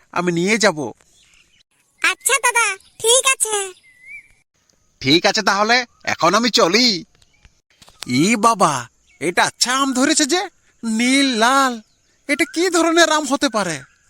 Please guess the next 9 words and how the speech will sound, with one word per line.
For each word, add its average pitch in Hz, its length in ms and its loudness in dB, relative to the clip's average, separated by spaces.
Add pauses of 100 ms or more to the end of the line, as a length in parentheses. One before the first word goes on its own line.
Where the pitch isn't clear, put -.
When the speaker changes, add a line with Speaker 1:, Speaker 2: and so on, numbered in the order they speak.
(1080)
Speaker 1:
এবারে 208 540 2
বুঝে 240 280 0
গেছি, 254 260 2 (600)
এই 180 240 0
গাছটার 190 360 -2 (100)
নাম 233 200 0
হচ্ছে 220 220 -2 (640)
নীল 240 200 2 (100)
লালের 220 300 0